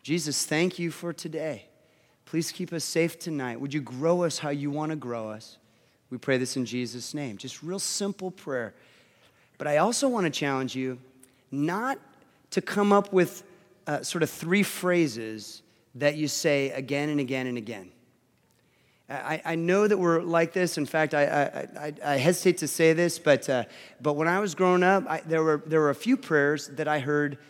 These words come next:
thousands of times. Uh, at the dinner table, "Come, Lord Jesus, be our guest, and let these gifts to us be blessed. Amen." Again and again and again. And I, I just wanna say to you, I don't know if that kind of ritual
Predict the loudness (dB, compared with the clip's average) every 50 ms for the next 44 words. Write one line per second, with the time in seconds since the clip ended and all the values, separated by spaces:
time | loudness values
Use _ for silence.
0 | -20 _ _ _ _ _ _ -12 -2 4 4 6 6 4 2 -2 -4 -4 -4 -6
1 | -6 -4 -4 -4 -6 -6 -12 -18 -20 -20 -20 _ _ _ _ _ _ _ _ _
2 | _ _ _ _ _ _ -10 -6 -4 -4 -4 -2 -2 0 4 6 6 6 6 4
3 | 4 0 0 0 0 -6 -10 -6 -2 0 2 2 2 2 0 0 0 0 -2 0
4 | -2 -6 -6 -2 2 2 4 4 2 2 0 0 0 -2 -6 -8 -8 -8 -8 -8
5 | -8 -10 -8 -2 -2 -2 -2 -2 -8 -10 -10 -10 -8 -8 -8 -8 -6 -6 -8 -8
6 | -10 -12 -10 -8 -6 -6 -8 -8 -10 -14 -18 _ _ _ _ _ _ _ _ _
7 | _ _ _ _ _ _ -16 -12 -4 0 2 4 6 6 6 6 4 4 4 4
8 | 4 2 2 0 -2 -4 -6 -10 -14 -20 -20 -16 _ -4 -2 -2 -2 -2 -4 -8
9 | -6 -2 -2 -2 0 0 -2 -4 -2 2 2 2 2 2 2 2 2 2 2 0
10 | -2 -2 -2 -4 -8 -4 -2 2 2 2 2 2 0 2 2 2 2 2 0 -2
11 | -4 -6 -8 -12 -16 _ -20 -20 _ _ -2 0 0 0 0 -4 -8 -4 -4 -4
12 | -4 -4 -4 0 4 6 6 8 6 4 4 4 6 6 6 6 4 -6 -6 -8
13 | -8 -8 -10 -12 -14